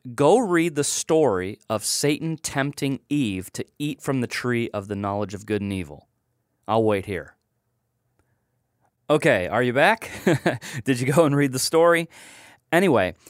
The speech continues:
if you did that, and if you read closely,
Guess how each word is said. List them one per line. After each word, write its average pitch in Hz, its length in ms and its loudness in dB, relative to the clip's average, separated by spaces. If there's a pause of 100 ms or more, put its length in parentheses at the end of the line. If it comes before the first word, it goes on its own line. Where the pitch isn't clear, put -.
(200)
if 226 320 4
you 214 220 0
did 165 280 0
that, 80 280 -4 (400)
and 170 220 4
if 254 180 0
you 214 140 0
read 143 340 0
closely, - 840 -2